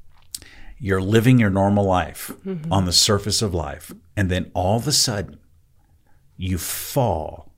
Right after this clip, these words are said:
Speaker 1: into a pain pit.
Speaker 2: Mm-hmm.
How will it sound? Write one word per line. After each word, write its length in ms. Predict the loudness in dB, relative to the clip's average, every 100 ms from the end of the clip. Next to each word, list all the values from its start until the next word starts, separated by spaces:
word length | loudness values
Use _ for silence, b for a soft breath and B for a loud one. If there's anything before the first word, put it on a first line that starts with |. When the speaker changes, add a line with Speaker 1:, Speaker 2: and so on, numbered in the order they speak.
| _ _
Speaker 1:
into 400 | -4 -4 -4 -4
a 60 | -4
pain 460 | -6 -6 -4 -6
pit. 380 | -8 -12 -12 -16 -18 -10
Speaker 2:
Mm-hmm. 400 | -8 -4 -4 -4